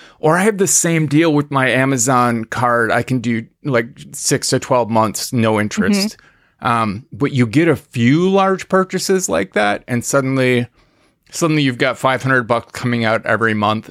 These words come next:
Speaker 1: and, uh, it, and it adds up, and it'll hurt you in the long run. So you still have to pay attention. Like, it's
Speaker 2: Oh, no, you have to pay attention.
Speaker 1: you
Speaker 2: I,
Speaker 1: have to
Speaker 2: like,
Speaker 1: be able to
Speaker 2: I
Speaker 1: afford it up front and then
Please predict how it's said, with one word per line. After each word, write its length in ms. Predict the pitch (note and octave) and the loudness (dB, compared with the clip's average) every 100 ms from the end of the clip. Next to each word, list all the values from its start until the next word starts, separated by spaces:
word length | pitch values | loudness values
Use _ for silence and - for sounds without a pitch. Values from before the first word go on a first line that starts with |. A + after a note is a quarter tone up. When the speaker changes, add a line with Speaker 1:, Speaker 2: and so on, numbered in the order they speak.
| - | -6
Speaker 1:
and, 460 | A#2+ G#2+ G2+ G2+ - _ _ _ - | -2 -2 -2 -6 -10 _ _ _ -6
uh, 280 | G2+ F#2+ G2 | -2 -2 -2
it, 180 | B2 - | -2 -2
and 140 | A2+ G#2+ | 0 0
it 100 | G2+ | 0
adds 280 | G2 G2+ A2 | -2 -2 0
up, 180 | G2 G#2 | 0 -2
and 100 | F#2 | -2
it'll 140 | G2+ | -2
hurt 220 | F#2+ G#2+ - | 0 -2 -2
you 60 | |
in 60 | F#2+ | -4
the 80 | F#2+ | -2
long 220 | F#2 F#2+ | -4 -4
run. 160 | D#2 G#2 | -8 -4
So 100 | E3 | 0
you 100 | D#3 | 0
still 200 | C#3+ A#3+ | 0 0
have 120 | F3 | 0
to 100 | C3+ | -2
pay 160 | A#2 F#2 | -2 -2
attention. 480 | G2 F#2 - D#2 | -2 -4 -6 -10
Like, 220 | F#2+ A#2 A#2+ | -8 -8 -8
it's 180 | - - | -4 -2
Speaker 2:
Oh, 120 | C#4 | 0
no, 100 | C#4+ | 0
you 100 | B3+ | 0
have 100 | C#4 | -2
to 60 | |
pay 120 | A#3+ G#3+ | -2 -4
attention. 340 | A3+ G#3 E3+ | -4 -6 -2
Speaker 1:
you 60 | C#3+ | 0
Speaker 2:
I, 40 | |
Speaker 1:
have 200 | D#3 A#3 | 0 0
to 60 | G3 | 0
Speaker 2:
like, 80 | |
Speaker 1:
be 80 | G3 | 2
able 180 | G3+ F3+ | 2 4
to 160 | D#3+ D3 | 4 2
Speaker 2:
I 20 | |
Speaker 1:
afford 320 | - D#3+ C3+ | 2 2 2
it 80 | B2 | 0
up 140 | A2+ | -2
front 300 | - B2 A#2 - | 0 0 0 0
and 180 | A2+ | 0
then 220 | A2 G#2+ | 0 0